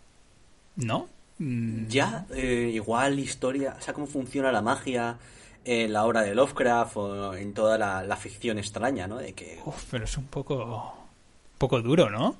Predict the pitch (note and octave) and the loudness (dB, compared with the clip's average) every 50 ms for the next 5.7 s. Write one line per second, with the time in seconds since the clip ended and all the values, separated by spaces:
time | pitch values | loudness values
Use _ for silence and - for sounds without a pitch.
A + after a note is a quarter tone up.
0 | - - - - _ _ _ _ _ _ _ _ _ _ - - A2+ A2 G#2+ F#2+ | -6 -20 -20 -20 _ _ _ _ _ _ _ _ _ _ -2 0 0 2 2 0
1 | F#2 F#2+ F#2 - - C3 D#3+ E3 - - - C#3+ E3 D#3 C#3 - D3 D#3 D3+ D3 | -2 -4 -4 -4 0 0 0 0 0 -2 -4 -2 0 0 0 0 0 0 2 4
2 | C#3+ C#3 B2+ A2+ G#2 G2+ F#2 F2+ F2+ F2+ G#2+ - C#3 B2 - C3+ A#2 G#2+ A2 - | 6 6 6 6 4 2 -2 -4 -6 -6 -6 -6 -6 -6 -4 -4 -6 -4 -2 0
3 | - - D#3 D3+ D3 B2+ A#2 A#2 B2 B2 B2 B2+ B2 B2+ B2+ B2+ B2+ C3 B2+ A2+ | 4 6 8 8 8 8 6 6 6 6 6 6 6 4 2 2 0 0 0 0
4 | G#2+ A2 B2 A#2 A#2+ A#2 A2 G#2+ G#2 G#2 G#2 G#2 G#2 G#2 A2 A#2+ B2 A#2+ A#2 A2+ | 0 2 4 4 4 4 4 2 0 0 -2 -2 -2 -4 -4 -4 -4 -4 -2 0
5 | A2+ C3 C3+ E3+ D#3 E3 D#3+ D3+ C3 A#2+ A2 G#2+ G2+ | 2 4 4 4 4 4 6 6 6 6 4 2 -2